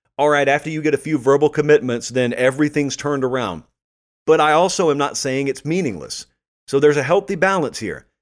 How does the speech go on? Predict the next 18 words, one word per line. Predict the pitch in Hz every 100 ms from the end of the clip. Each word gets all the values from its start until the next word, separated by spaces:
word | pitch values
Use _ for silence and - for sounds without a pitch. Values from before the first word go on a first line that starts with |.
| _
I |
think | 143 156
when | 160
Florida | - 160 180 165
just | 156 -
landed | 151 151 127
four | - 151 170 156
four-star | 170 170 - 165
commitments | 147 139 175 - 147 135
in |
the | 131
span | - 160 135
of |
a | 113
week, | 123 220 170 - _ _
that's | 117 180 -
not | 220 202
nothing. | 208 233 101 73